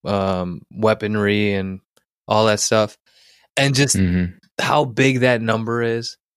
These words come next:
Speaker 1: like, like, what that could do for, for everybody type shit. You know, it's, it is kinda crazy. It's insane, right?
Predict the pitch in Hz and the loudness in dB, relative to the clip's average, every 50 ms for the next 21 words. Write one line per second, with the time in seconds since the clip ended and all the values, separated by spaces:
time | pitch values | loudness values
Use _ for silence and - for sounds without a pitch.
0 | _ _ _ _ _ _ _ _ _ - 110 113 107 - 117 113 107 - 117 123 | _ _ _ _ _ _ _ _ _ -6 -6 -6 -4 -2 -2 -2 -2 0 0 0
1 | 127 113 - - 127 120 - - 131 120 104 107 110 110 110 - - - 117 110 | 0 0 2 0 0 0 0 -2 -2 -2 0 2 2 2 0 -2 -2 -2 2 2
2 | 110 110 107 104 101 - - _ _ _ - - - 123 113 110 104 110 107 110 | 4 4 2 2 0 -4 -8 _ _ _ -14 -4 0 2 2 2 2 0 -2 -2
3 | 113 107 107 110 110 110 - - - 113 110 - - - 120 117 113 - - 117 | -2 0 -2 -4 -8 -8 -10 -6 -6 -6 -6 -6 -4 -2 -2 -2 -2 -4 -6 -6
4 | 117 110 107 107 107 - - 117 123 139 135 123 - - 113 104 95 92 - - | -4 -4 -4 -4 -6 -6 -2 0 2 2 2 2 0 -2 -2 -4 -4 -6 -8 -8
5 | 98 98 95 90 85 82 87 87 - - 98 98 - - 85 98 95 82 _ - | -6 -6 -6 -8 -10 -14 -16 -18 -16 -14 -12 -10 -10 -10 -10 -10 -12 -14 _ -16
6 | 95 95 98 | -16 -16 -16